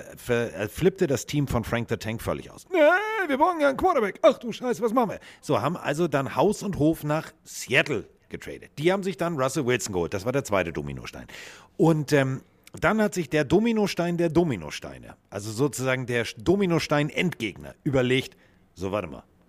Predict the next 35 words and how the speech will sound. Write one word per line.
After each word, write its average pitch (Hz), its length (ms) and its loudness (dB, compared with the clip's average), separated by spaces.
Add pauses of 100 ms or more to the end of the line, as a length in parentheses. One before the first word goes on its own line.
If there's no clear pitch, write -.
(160)
die 98 120 -8
gehen 139 180 4
mir 131 80 2
jetzt 110 160 0
hier 90 160 -4
alle 120 160 0
mit 98 140 -6
ihren 90 160 -6
ganzen 95 460 -6
Geschichten 123 680 -2
und 92 160 -6
Presse 131 400 0
und 95 200 0
Twitter, 117 340 2 (440)
gehen 107 180 2
die 98 100 2
mir 85 180 0
mal 76 160 -4
auf - 200 -12
den - 100 -16
Sack. - 300 -16 (720)
Giselle, 127 480 4
komm 120 220 -2
mal 113 100 2
in 101 60 -2
mein 87 240 -2
Büro.“ 120 340 6
Dann 151 160 0
hat 135 80 -2
er 131 80 -2
sich 117 160 -8
mit 113 160 -6
seiner 87 260 -4
Frau 73 260 -8
hingesetzt 139 600 -2